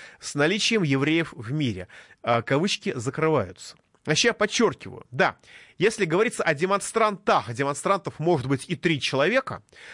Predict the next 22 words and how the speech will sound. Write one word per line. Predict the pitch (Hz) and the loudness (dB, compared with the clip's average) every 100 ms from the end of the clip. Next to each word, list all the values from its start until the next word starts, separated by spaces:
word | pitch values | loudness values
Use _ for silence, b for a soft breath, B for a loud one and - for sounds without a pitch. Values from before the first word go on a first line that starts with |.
| B | B
но | 131 | 0
когда | 180 185 | 4 4
говорится | 180 196 - | 2 2 0
о | - 135 | 0 2
"вырывали | 160 175 202 196 | 2 4 4 4
флаги", | 170 - 180 190 170 143 151 262 | 0 0 2 4 4 2 -2 -2
это | - 190 175 | 2 2 2
не | 160 165 | 2 2
один | 143 131 156 175 | 2 -2 -4 -6
флаг. | - 151 - - _ B B B B B _ | 0 0 0 -10 _ B B B B B _
То | 185 | 4
есть, | 220 - - - | 4 0 -12 -2
возможно, | 139 196 226 247 247 180 120 107 87 - _ _ b b b | 0 2 2 4 4 2 -2 -8 -10 -18 _ _ b b b
демонстрация | 113 165 180 - 233 226 - | -2 0 0 2 0 2 0
была | 156 170 139 | 2 2 2
более | 139 208 202 170 135 - - | 2 4 4 4 0 -4 -6
массовой, | 147 165 127 - 117 117 | 2 2 2 -4 -4 -2
более | 156 180 139 | 4 4 4
масштабной, | 135 143 - 160 113 104 | 0 -2 0 2 2 -4
чем | - 131 104 | -4 -4 -2
три | 131 117 | -2 -2
человека. | - 107 95 92 - - | -4 -4 -4 -6 -10 -14